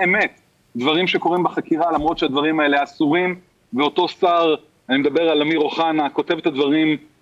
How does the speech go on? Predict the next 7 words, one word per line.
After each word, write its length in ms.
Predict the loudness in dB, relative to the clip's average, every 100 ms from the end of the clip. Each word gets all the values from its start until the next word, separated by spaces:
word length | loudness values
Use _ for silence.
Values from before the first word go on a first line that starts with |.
| _ 0
אה, 360 | 2 2 0 0
בפייסבוק 640 | 0 -2 -2 -4 -2 -4 -2
שלו, 440 | 0 2 2 0 -2 _ -12
שעות 460 | -2 0 2 0 -4
אחרי 320 | -2 0 0
שהייתה 1040 | 0 0 0 0 -2 -2 -2 -2 0 -2
שיחה 460 | -2 -4 0 0